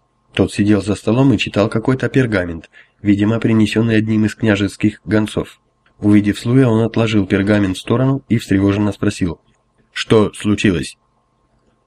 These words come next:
Слуй несколько мгновений смотрел на своего командира, а потом прямо спросил: "Он должен будет убить Грона?" Глаза Яга дрогнули, но он тут же смерил Слуя яростным взглядом. Разве ты не видишь, что творится?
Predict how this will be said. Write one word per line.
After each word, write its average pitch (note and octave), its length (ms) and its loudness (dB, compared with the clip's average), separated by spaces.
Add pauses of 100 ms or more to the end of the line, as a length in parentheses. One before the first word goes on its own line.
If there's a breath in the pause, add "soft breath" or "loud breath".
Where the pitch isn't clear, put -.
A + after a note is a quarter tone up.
(400)
Слуй A2 440 2
несколько G#2+ 480 -2
мгновений G#2 440 2
смотрел G#2+ 440 0
на E2+ 100 -4
своего F#2+ 340 0
командира, G2 520 0
а G2+ 140 -2
потом G2+ 280 0
прямо G#2 320 0
спросил: F2+ 500 -6 (720)
"Он G#2+ 380 2
должен A#2+ 440 -2
будет A#2 400 -2
убить A#2 320 0
Грона?" A#2 420 2 (1300)
Глаза A#2 340 2
Яга G#2+ 280 2
дрогнули, A#2 520 -2 (120)
но G#2+ 220 4
он A2+ 240 -2
тут A#2 180 0
же G#2+ 120 0
смерил G#2+ 360 2
Слуя A#2 300 2
яростным G2 480 0
взглядом. E2+ 480 -2 (320)
Разве G2 400 4
ты A#2 140 0
не A2+ 160 4
видишь, A2+ 320 2
что - 340 -2
творится? G#2 600 0